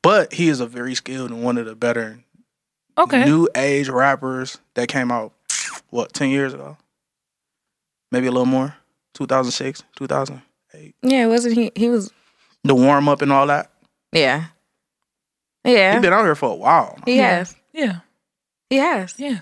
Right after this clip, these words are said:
Speaker 1: You
Speaker 3: I
Speaker 1: turn
Speaker 3: mean,
Speaker 1: around,
Speaker 3: and he
Speaker 1: you,
Speaker 3: was in what?
Speaker 2: Yeah.
Speaker 1: you
Speaker 3: What?
Speaker 1: spin around and Wale and Big Sean and him and everybody that came out and Young Dro and all them, you turn around, they music fifteen years out.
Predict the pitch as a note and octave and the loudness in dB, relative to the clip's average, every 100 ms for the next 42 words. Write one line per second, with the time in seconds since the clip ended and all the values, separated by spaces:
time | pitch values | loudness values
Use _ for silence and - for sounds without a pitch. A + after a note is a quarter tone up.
0 | - E3+ G#3 F3+ D#3 G#3+ C4 D4 A#3 G#3+ | -2 0 2 4 4 2 2 2 2 2
1 | G3+ G3 F3 B3+ F#3+ E3+ C#4 - A3 G3 | 4 4 4 2 2 2 2 4 2 4
2 | F#3+ G#3 F3 C3 B2 E3 F3+ F3 F#3 D3 | 4 4 2 0 4 4 4 2 0 0
3 | D3 E3 - E3+ F3 F3 B2+ C#3+ F#3+ F#3 | -2 -2 0 2 2 0 -2 -2 -2 0
4 | D#3 C3 E3 E3 D#3 D#3+ D#3 E3 C#3+ C3 | 0 -2 -2 -2 0 0 0 -2 -2 0
5 | E3 E3 E3 F3 C3+ A#2 E3 D#3 D#3 F3+ | -2 0 2 0 0 -2 -2 0 2 2
6 | F3+ D3+ D#3+ E3 E3 G3 F3+ D#3+ D#3 D3+ | 2 2 2 2 -2 -2 -2 0 0 0
7 | F#3 D#3+ C3+ A#2+ - D3+ E3+ E3+ E3+ E3 | -2 -2 -2 -6 -8 -6 -6 -4 -4 -2
8 | D#3 D3 | -4 -8